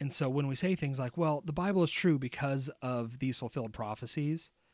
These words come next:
then if another book has fulfilled prophecies, does that make it true and from God?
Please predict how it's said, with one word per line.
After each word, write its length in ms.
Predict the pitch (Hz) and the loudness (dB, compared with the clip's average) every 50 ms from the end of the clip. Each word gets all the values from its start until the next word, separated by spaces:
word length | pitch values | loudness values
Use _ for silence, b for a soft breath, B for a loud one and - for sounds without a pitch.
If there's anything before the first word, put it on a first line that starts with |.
| b b b b | b b b b
then 260 | 151 139 139 135 139 | -2 -2 -2 -2 -2
if 160 | 135 135 - | -4 -6 -6
another 360 | 120 117 127 156 202 233 214 | -4 -2 -2 0 2 2 2
book 180 | 160 139 123 - | 2 2 0 0
has 200 | - 113 113 - | -2 -4 -4 -6
fulfilled 300 | - 113 - 127 117 113 | -8 -8 -6 -6 -6 -6
prophecies, 640 | - 113 107 104 - - 113 - - 120 117 110 | -6 -6 -6 -6 -6 -8 -10 -8 -6 -4 -4 -4
does 220 | - - 127 123 110 | -4 -4 -4 -4 -4
that 220 | 107 101 123 117 | -4 -6 -6 -4
make 200 | 131 147 156 - | -4 -4 -4 -4
it 80 | 175 - | -4 -8
true 440 | - - 190 180 180 196 214 208 - - | -6 -2 0 0 2 0 0 -2 -4 -4
and 200 | 151 156 160 151 | -2 -2 -2 -2
from 180 | 165 165 170 | -2 0 0
God? 360 | 160 156 156 160 180 208 - | 0 0 -2 -4 -6 -8 -10